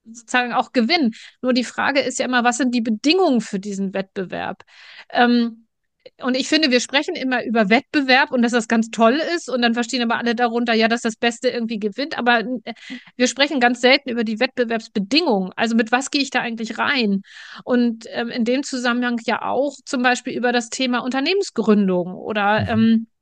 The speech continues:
Speaker 1: oder solche Sachen. Und wir sehen ja, also, dass auch da ist es ein Bereich, ähm,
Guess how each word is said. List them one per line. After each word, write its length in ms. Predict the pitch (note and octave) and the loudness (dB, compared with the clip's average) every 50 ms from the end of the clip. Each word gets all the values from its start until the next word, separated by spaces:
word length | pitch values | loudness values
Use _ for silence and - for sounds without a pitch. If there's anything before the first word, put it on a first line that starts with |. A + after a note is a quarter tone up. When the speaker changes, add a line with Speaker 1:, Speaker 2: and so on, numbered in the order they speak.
| _ _ _ _ _ - | _ _ _ _ _ -2
Speaker 1:
oder 180 | B3 A#3+ A#3+ | 0 0 2
solche 320 | A3 A#3 A#3+ C4 C4+ E4 C4 | 2 2 2 2 0 -2 -2
Sachen. 300 | - A#3+ G3 G3+ A3 A3 | 0 -2 0 0 -2 -2
Und 160 | A3+ A3 - | -2 -2 0
wir 180 | A#3+ A3+ A3+ A3+ - - - - - _ | 2 0 0 0 -4 -12 -20 -20 -18 _
sehen 320 | - G#3+ G#3+ A3+ A#3+ C4 | -6 -2 0 0 0 0
ja, 280 | C#4 D4 C#4 C4 B3+ - | 0 0 0 0 0 -2
also, 280 | - B3 A3+ A#3 A#3+ A#3 A3+ - _ - _ _ _ _ _ _ _ | -2 -2 -2 0 -2 -4 -6 -8 _ -20 _ _ _ _ _ _ _
dass 300 | - A#3 A#3 A3+ - - | 0 0 0 0 -4 -4
auch 160 | - A3+ A3 - - | -4 -4 -4 -4 -4
da 380 | - G3 F3+ G3 A3+ B3+ D4+ D#4+ | -2 0 2 4 4 4 4 2
ist 260 | - - C4+ C4 - | 2 0 -4 -6 -6
es 160 | B3+ A#3 - | -10 -10 -4
ein 220 | - A#3+ A#3 A3+ A3+ | -2 -2 -2 0 0
Bereich, 680 | A3+ G#3+ G3+ G3 F#3 F3+ F#3+ A3+ C#4 D#4 D4+ - - - - - - - _ | -2 -2 0 0 2 4 6 6 6 4 2 -2 -8 -18 -20 -20 -20 -14 _
ähm, 520 | - A#3+ A#3+ A#3+ A#3+ A#3+ B3 B3 - _ | 2 2 4 4 4 2 0 -2 -4 _